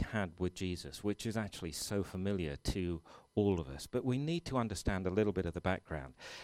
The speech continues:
And in terms of looking at the background, we, we just need to understand a little bit about Jewish structure at the time of Jesus. There were two ruling classes,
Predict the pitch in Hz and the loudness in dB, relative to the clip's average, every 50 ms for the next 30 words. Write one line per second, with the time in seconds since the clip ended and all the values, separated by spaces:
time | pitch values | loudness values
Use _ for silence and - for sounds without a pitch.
0 | - - - - - - 131 131 143 143 147 151 143 - - - - - - - | -14 -14 -16 -12 -2 4 6 8 8 8 6 4 2 0 -4 -10 -12 -18 -20 -20
1 | - _ _ _ _ _ _ _ _ - 156 143 147 - - 196 214 208 160 160 | -20 _ _ _ _ _ _ _ _ 2 2 4 6 8 8 8 8 8 6 6
2 | 147 151 - 147 131 120 - 101 113 110 110 - - - 90 87 87 92 95 - | 6 6 6 6 4 4 6 8 6 6 6 6 2 0 2 2 2 0 0 2
3 | - 147 151 160 - 151 156 151 - - 175 165 - 165 170 156 - - 139 139 | 4 4 6 6 4 4 2 2 2 2 0 0 0 -2 -4 -2 -2 0 0 0
4 | 135 131 120 110 - - 127 117 117 117 120 - - 123 113 123 139 151 147 135 | 0 0 0 -2 0 2 2 4 4 2 0 0 2 2 4 6 6 6 4 4
5 | - 113 101 - - _ - 117 101 - - _ _ - 127 110 113 113 - - | 4 4 2 2 2 _ -4 -4 -4 -4 -6 _ _ 4 4 6 4 4 0 -2
6 | - - - - - - _ _ _ _ - - 123 117 113 104 90 - - - | -4 -8 -8 -10 -12 -14 _ _ _ _ 0 4 6 8 8 6 4 2 -6 -8
7 | - - - _ - - - - 151 - - - - - 69 - - _ _ _ | -10 -14 -16 _ -10 -6 0 0 0 0 0 -4 -6 -6 -6 -8 -10 _ _ _
8 | _ _ _ _ _ _ _ _ _ _ _ _ _ - - - 117 123 - - | _ _ _ _ _ _ _ _ _ _ _ _ _ -14 -4 0 0 0 0 2
9 | - - 110 104 98 98 90 - - 123 113 90 78 69 - - - - - _ | 4 4 4 4 4 2 0 0 0 0 0 0 -2 -6 -8 -10 -14 -16 -18 _
10 | _ _ _ - - - - - - - - - - - - - 131 120 151 151 | _ _ _ -20 -20 -20 -20 -20 -20 -20 -20 -20 -18 -12 -8 4 8 10 12 12
11 | 151 147 147 151 143 143 143 139 135 120 107 - - - _ _ _ _ _ _ | 12 12 12 12 12 12 12 12 12 10 6 0 -6 -16 _ _ _ _ _ _
12 | - - - 202 214 202 185 175 160 143 - - 127 120 139 139 139 139 131 123 | 0 2 4 6 6 8 8 8 8 6 6 4 6 8 10 10 10 10 8 6
13 | 117 - - - 139 131 131 123 - - 92 82 71 64 - - | 4 2 2 2 4 4 4 2 0 -2 -2 -2 -2 -4 -6 -8